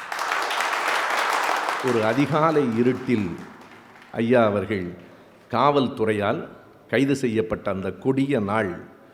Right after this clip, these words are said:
கழிந்ததற்கு பிறகு, ஒரு ஆறு, ஏழு நாட்களுக்கு பிறகு நான் சந்தித்த போது தலைவர் அவர்கள் ஒரு வரியை சொன்னார்கள்.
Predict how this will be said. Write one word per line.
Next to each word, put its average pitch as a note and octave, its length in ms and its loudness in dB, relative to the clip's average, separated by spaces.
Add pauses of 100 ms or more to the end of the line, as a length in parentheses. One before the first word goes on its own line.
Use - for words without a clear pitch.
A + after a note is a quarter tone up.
(260)
கழிந்ததற்கு C#3 640 2
பிறகு, B2+ 400 2
ஒரு G2+ 140 2
ஆறு, B2 260 2
ஏழு A2+ 180 2
நாட்களுக்கு A#2 520 0
பிறகு A2 300 -4
நான் G#2 240 -2
சந்தித்த C3+ 400 -2
போது G#2+ 680 0
தலைவர் A2+ 300 2
அவர்கள் F#2+ 460 -2
ஒரு G#2 160 -2
வரியை A#2 380 -2
சொன்னார்கள். G#2 520 -2